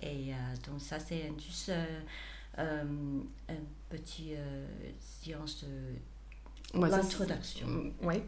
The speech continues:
Speaker 2: d'accord. Ça, c'est un petit
Speaker 1: Voilà.
Speaker 2: peu un workshop, effectivement, euh, ouais.
Speaker 1: Voilà. Et après, en avril, je vais donner une, une formation plus profonde. On va faire, euh, c'est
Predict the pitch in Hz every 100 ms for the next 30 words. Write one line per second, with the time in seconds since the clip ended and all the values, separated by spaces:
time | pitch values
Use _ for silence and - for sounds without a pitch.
0 | - 165 156 - - - - - 185 185
1 | 165 - 202 175 165 - 180 175 170 -
2 | - 170 175 165 - - 170 147 - -
3 | - - - - - 180 170 170 254 269
4 | 277 - 190 175 175 170 170 170 190 190
5 | 226 302 311 202 175 180 185 180 175 170
6 | 165 170 - 170 175 170 165 - - 214
7 | 190 185 - 175 165 - 240 233 196 190
8 | 185 285 294 - 175 170 170 170 180 165
9 | 160 165 - - - - -